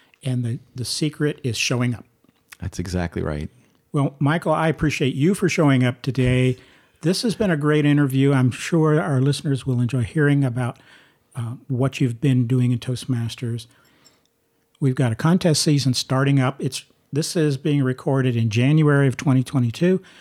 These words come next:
Speaker 1: This is the beginning of our contest cycle this year. So out, go out there, say yes when your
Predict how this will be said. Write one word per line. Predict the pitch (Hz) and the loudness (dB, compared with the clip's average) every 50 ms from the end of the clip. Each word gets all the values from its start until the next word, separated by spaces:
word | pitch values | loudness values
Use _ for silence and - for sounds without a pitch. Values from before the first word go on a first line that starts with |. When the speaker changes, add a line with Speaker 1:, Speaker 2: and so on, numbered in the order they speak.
| - - - _ _ | -20 -20 -20 _ _
Speaker 1:
This | - 160 - - | -4 -4 -2 -2
is | 196 147 - | -2 -4 -4
the | - 139 | -4 -4
beginning | 139 131 123 127 131 139 147 156 151 156 143 - - _ _ _ _ - | -4 -4 0 0 2 2 2 2 2 0 -2 -4 -12 _ _ _ _ -6
of | 127 117 - - - | -6 -6 -6 -6 -4
our | 135 127 135 131 127 | -4 -2 -2 -4 -4
contest | - - 139 135 135 - 131 117 - | -2 0 0 0 0 0 -4 -4 -4
cycle | - - 131 131 - - 127 | -4 -4 -4 -4 -4 -4 -4
this | 117 123 117 113 - - | -2 -2 -2 -4 -4 -4
year. | 127 131 147 175 180 - _ _ _ _ _ _ _ _ | -2 -2 0 -2 -4 -6 _ _ _ _ _ _ _ _
So | - - 139 123 117 123 - - - | -8 -4 -2 -2 -2 -2 -4 -8 -6
out, | 131 139 190 - - | -4 -4 -4 -2 0
go | 175 170 170 185 | 0 2 2 2
out | 190 196 190 | 2 0 0
there, | - 180 170 175 180 - - _ _ _ _ _ _ _ _ _ _ _ _ | 0 0 2 0 0 -2 -8 _ _ _ _ _ _ _ _ _ _ _ _
say | - - - 165 156 | -8 -2 0 0 0
yes | 143 139 143 156 190 - - - | 2 2 2 2 0 -2 -2 -2
when | 190 165 156 | 0 0 2
your | 147 143 139 135 131 127 - | 2 4 4 2 0 -2 -4